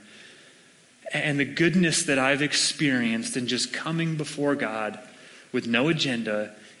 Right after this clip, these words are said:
and just resting in his presence. And so we're gonna talk about three steps to pursuing contentment in God's presence. And our first step, what David teaches us in this psalm,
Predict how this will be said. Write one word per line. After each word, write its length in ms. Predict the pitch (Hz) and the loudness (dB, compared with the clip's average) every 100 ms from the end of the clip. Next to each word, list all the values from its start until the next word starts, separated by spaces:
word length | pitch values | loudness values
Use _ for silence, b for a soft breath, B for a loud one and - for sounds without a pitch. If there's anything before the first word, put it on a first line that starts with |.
| - | -10
and 120 | 123 | -2
just 180 | 127 123 | -2 0
resting 680 | 110 123 127 - 143 139 135 | 0 0 0 -2 -4 -4 -4
in 360 | 123 123 117 B B | -4 -2 -4 B B
his 400 | - 123 113 110 | -4 0 0 -2
presence. 600 | - - - 117 107 104 | -6 -8 -2 -2 -2 -6
And 100 | 123 | -6
so 140 | 120 139 | -2 0
we're 120 | 135 | 2
gonna 160 | 151 143 | 2 0
talk 300 | - 147 147 | 0 -2 0
about 300 | 127 120 - | 0 -2 -2
three 200 | 139 151 | 0 0
steps 640 | - 143 120 - - - B B - | 0 0 0 0 -4 -6 B B -10
to 120 | - | -8
pursuing 580 | - 127 - 156 147 147 | -6 -2 0 0 0 -2
contentment 640 | 143 127 - 135 131 113 - B B B B - | -4 -8 -4 -2 -2 -6 -6 B B B B -4
in 140 | 127 | -2
God's 480 | 120 120 120 113 - - - | 0 2 0 -2 -8 -14 -8
presence. 760 | - 120 110 104 - - - - - B B B B | -2 -2 -2 -8 -6 -8 -8 -14 -20 B B B B
And 80 | 139 | 0
our 120 | 139 | 0
first 460 | - 175 196 - | 0 2 4 4
step, 380 | - - 156 131 | 2 2 0 2
what 200 | 139 131 | 0 2
David 480 | 151 175 190 185 - | 4 4 4 0 -2
teaches 480 | - 190 185 185 151 | 0 2 2 2 2
us 440 | 135 127 127 - B B - | 2 2 0 -2 B B 0
in 280 | 156 165 | 2 2
this 200 | 156 160 | 0 0
psalm, 640 | 156 - 151 123 113 107 | 2 2 2 2 0 -2